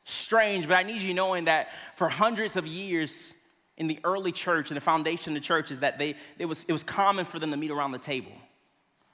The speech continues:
I know we talk about table and we think, like, "Oh man, like, that doesn't really matter," or we think of this, this term table and it's like, "Oh my gosh, like, uh, this, it's just an ordinary place. It's, it's a place that we oftentimes overlook." But the table was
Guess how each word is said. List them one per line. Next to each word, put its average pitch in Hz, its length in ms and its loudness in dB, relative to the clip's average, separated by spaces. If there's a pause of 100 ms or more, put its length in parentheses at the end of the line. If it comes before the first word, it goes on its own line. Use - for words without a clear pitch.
(140)
I 151 80 2
know 190 100 4
we 190 100 0
talk 180 160 4
about 170 200 6
table 165 360 0
and 143 180 -4
we 147 80 -2
think, 160 280 -4
like, 135 160 0
"Oh 156 140 2
man, 143 500 -2
like, 127 180 -4
that 147 120 2
doesn't 147 280 -4
really 139 180 -6
matter," 147 680 4
or 117 460 -2 (380)
we 139 140 -2
think 165 160 -2
of 151 80 -2
this, 143 160 -6
this 147 240 -6
term 160 240 2
table 156 380 -2
and 147 80 -2
it's 139 100 -6
like, 135 160 2
"Oh 151 120 0
my 151 140 0
gosh, 147 460 6
like, 131 220 0 (380)
uh, 123 360 4
this, 143 220 -6
it's 160 120 0
just 175 180 0
an 143 120 4
ordinary 160 520 2
place. 165 540 0
It's, - 280 -8 (180)
it's 139 140 -6
a 147 60 -6
place - 220 2
that 165 80 0
we 147 120 0
oftentimes 156 760 4
overlook." 139 640 -2 (920)
But 147 140 -4
the 156 60 -6
table 190 400 0
was 151 420 -6